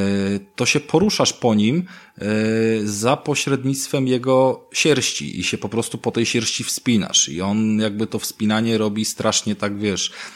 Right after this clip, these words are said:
mozolnie, ospale, z ciężarem. Jednocześnie nie daje się zrzucić, a ten kolos cały czas próbuje nas zrzucić. Możemy jedynie gdzieś tam poluzować uchwyt i, i, i jakoś tam się troszeczkę, wiesz, e, zregenerować, bo to jest oczywiście jakiś tam pasek wytrzymałości.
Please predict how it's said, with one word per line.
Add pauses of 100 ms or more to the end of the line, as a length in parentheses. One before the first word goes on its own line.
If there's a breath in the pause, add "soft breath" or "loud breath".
(100)
mozolnie,
ospale,
z
ciężarem.
Jednocześnie
nie
daje
się
zrzucić,
a
ten
kolos
cały
czas
próbuje
nas
zrzucić. (400 loud breath)
Możemy
jedynie
gdzieś
tam (120)
poluzować
uchwyt
i,
i,
i
jakoś
tam
się
troszeczkę,
wiesz,
e,
zregenerować,
bo
to
jest
oczywiście
jakiś
tam
pasek
wytrzymałości.